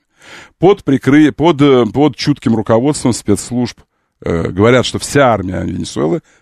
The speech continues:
пронизана спецслужбами Ку-, Кубы. То есть кубинцы везде. Кубинцы как комиссары там. Кубинцы на каждом посту, как в советской армии были комиссары.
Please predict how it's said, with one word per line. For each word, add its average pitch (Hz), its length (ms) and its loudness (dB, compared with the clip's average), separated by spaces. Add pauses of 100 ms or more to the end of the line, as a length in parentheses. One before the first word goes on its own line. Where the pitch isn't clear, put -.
пронизана 117 540 2
спецслужбами 101 640 -4
Ку-, - 360 -8
Кубы. 73 340 -10 (560)
То - 60 -8
есть - 120 -6
кубинцы 151 680 2 (240)
везде. 101 640 -2 (180)
Кубинцы 160 400 0
как 131 200 -2
комиссары 113 600 0
там. - 320 -18 (640)
Кубинцы 143 480 2
на 123 180 2
каждом 110 380 0
посту, 196 420 -2
как 123 240 -2
в - 60 -14
советской 143 400 0
армии 151 240 0
были 117 180 -2
комиссары. 95 560 -4